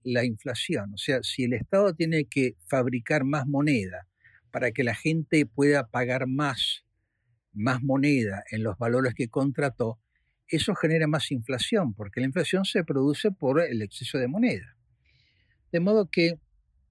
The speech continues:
no es bueno, en principio, que esté actualizado el alquiler,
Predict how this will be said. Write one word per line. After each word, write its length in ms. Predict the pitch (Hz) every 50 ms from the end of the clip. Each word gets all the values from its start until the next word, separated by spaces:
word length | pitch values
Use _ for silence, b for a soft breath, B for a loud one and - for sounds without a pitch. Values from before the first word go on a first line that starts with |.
| _ _ _ _ _ _ _ _ _ _ _ _ -
no 300 | - 131 147 156 165 190
es 100 | 202 156 131
bueno, 520 | 147 151 151 151 151 147 139 135 139 156 - -
en 200 | - 123 123 107
principio, 640 | - 123 131 123 - - - 147 143 - 170 160 147
que 100 | - 107
esté 640 | 92 _ _ _ - 127 123 127 123 117 110 _ _ _ _ _ _ _ -
actualizado 640 | - 117 110 _ - 117 107 107 107 - - 123 120
el 60 | 120 123
alquiler, 520 | 143 147 - - 151 143 135 131 143 -